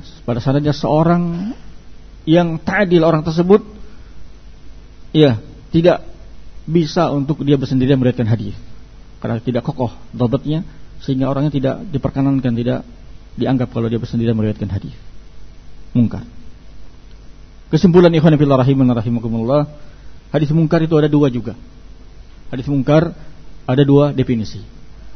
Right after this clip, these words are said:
yang sudah saya singgung di awal. Mungkar yang pertama definisinya adalah mukhalafah ad-dha'if al-maqbul. Seorang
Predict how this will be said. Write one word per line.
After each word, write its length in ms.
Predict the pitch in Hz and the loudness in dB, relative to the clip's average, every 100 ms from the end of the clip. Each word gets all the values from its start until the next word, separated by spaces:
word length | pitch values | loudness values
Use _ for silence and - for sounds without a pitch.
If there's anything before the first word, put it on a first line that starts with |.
| - - - - - | -18 -20 -18 -20 -10
yang 160 | 123 117 | -8 -2
sudah 160 | 123 | -2
saya 160 | 110 117 | 0 0
singgung 240 | 123 123 | 2 4
di 80 | 127 | 4
awal. 320 | 117 120 143 139 - - - - - - 160 | 4 4 2 -2 -10 -18 -20 -20 -20 0 2
Mungkar 480 | 190 175 185 - - - - - - - - - - - | 4 4 4 2 -6 -16 -20 -18 -14 -14 -14 -16 -14 -4
yang 160 | 127 117 | -2 -2
pertama 560 | 120 123 143 175 277 - - - - - - - - - - - | 2 4 4 4 0 -10 -16 -16 -20 -20 -20 -18 -16 -16 -12 -8
definisinya 480 | 113 120 117 147 | -4 -2 0 2
adalah 320 | 127 135 180 180 - - - - - - - - | 4 4 2 0 -10 -18 -18 -16 -16 -16 -20 -4
mukhalafah 800 | 127 120 170 175 147 131 160 160 - - - - - - - - - - - - - | -2 0 2 4 2 2 0 0 -6 -20 -20 -20 -20 -20 -20 -18 -18 -18 -18 -12 -6
ad-dha'if 640 | 120 120 127 135 170 185 - - - - - - - - - - - - - - - - | -4 0 0 4 4 4 0 -6 -12 -16 -18 -18 -20 -20 -20 -20 -20 -18 -18 -16 -18 -2
al-maqbul. 560 | 135 120 - 120 101 - - - - - - - | 0 0 -2 -4 -4 -10 -18 -20 -20 -20 -20 -20
Seorang 800 | - 117 127 143 160 156 151 | -4 0 2 4 2 0 -6